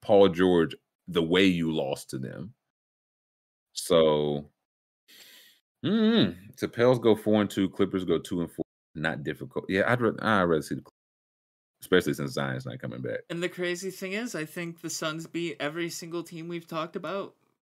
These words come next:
Speaker 2: pretty
Speaker 1: Oh,
Speaker 2: handedly.
Speaker 1: I hand-, listen, the Suns are so good, dude.
Speaker 2: I think this is just Suns' year for the West. The West is so
Speaker 1: I
Speaker 2: bad, and they're just so good, you know?
Speaker 1: It's like they, I think they already lo-, with a week left, they locked up,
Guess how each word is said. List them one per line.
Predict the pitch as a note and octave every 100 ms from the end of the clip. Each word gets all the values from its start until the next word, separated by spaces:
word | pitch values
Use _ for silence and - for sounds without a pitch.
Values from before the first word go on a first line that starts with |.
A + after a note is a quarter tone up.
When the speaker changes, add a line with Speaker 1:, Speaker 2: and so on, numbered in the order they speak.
| _ _ -
Speaker 2:
pretty | E3+
Speaker 1:
Oh, | G3
Speaker 2:
handedly. | G#3+ B3 A3 - -
Speaker 1:
I | -
hand-, | - F#2 G2+ - -
listen, | B2+ B2 F#2+
the |
Suns | E2+ - G#2+ A#2
are | F#2+
so | C#2 - D2+ D2 C#2+
good, | C2 B1+ A#1+
dude. | - A#1+ A#1+ B2+
Speaker 2:
I | _ _ _ _ _ _ _ _ _ -
think | D#3
this | F3+ E3+
is | F3
just | F#3 E3+
Suns' | - E3 E3 E3
year | D#3 E3 F3
for | -
the | C#3
West. | C3+ C3+ C#3 -
The | D3
West | C#3+ C#3+
is | D#3 D3
so | F3
Speaker 1:
I | F#2+ G2+
Speaker 2:
bad, | G2 D#3 E3
and | D3+
they're | C#3+ D3
just | D3+ C#3
so | D#3 D3+
good, | D3 D3+ E3 D#3
you | C#3
know? | C#3+ C#3+ E3 E3+ _ _ _ _ _ _ _ -
Speaker 1:
It's | A2 A2
like | A#2 G2+
they, | D#2+ A2+ B2+ C3+ B2+
I | G2+
think | C3 D3+
they | A#2+ A#2+
already | E2 F#2+ G2+ F#2 F2
lo-, | F2 F2
with | F2+ - _ _ -
a |
week | F2 G2 -
left, | E2+ D#2 C#2 -
they | E2 D#2+
locked | D#2 D2+ -
up, | D#2+ D2 -